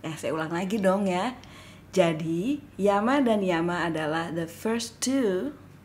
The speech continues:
of eight limbs of yoga berdasarkan Yoga Sutra Patanjali. Yama itu berkaitan dengan kode etik kita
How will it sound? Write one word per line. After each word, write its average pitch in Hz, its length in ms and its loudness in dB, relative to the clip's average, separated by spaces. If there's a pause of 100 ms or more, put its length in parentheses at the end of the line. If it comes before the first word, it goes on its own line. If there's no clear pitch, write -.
(440)
of 175 300 -2 (100)
eight 208 220 0
limbs 180 500 0
of 170 300 -4
yoga 170 580 -4 (320)
berdasarkan 170 840 -4 (400)
Yoga 170 420 -2
Sutra 165 480 -6
Patanjali. 151 880 -8 (1120)
Yama 247 720 0 (800)
itu 196 260 -4
berkaitan 185 640 -2
dengan 165 540 -2 (800)
kode 196 480 0
etik 190 400 -6
kita 170 480 -8